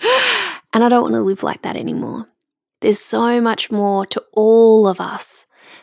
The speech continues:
than the rabbit wheel we've caught ourselves on in this modern life.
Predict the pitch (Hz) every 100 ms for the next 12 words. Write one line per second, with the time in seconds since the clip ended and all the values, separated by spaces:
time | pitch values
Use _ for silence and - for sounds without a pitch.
0 | - 208 202 190 190 196 - 196 190 190
1 | 185 - 196 196 190 202 220 - - -
2 | 226 _ _ _ _ _ _ - - 220
3 | 214 - 208 202 208 208 226 196 - -